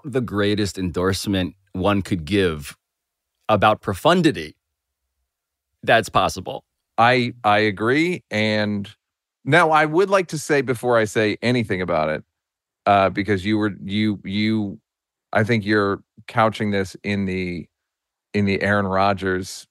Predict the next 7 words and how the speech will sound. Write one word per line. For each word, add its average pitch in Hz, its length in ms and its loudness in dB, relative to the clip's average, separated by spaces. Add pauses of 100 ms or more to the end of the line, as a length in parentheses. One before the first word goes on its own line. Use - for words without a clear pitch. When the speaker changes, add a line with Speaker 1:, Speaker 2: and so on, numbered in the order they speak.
Speaker 2:
uh, 85 460 0 (320)
under 104 160 -2
the 95 140 0
Aaron 95 240 -2
Rodgers, 95 600 -4
Rodgers 101 380 0
umbrella. 90 600 -4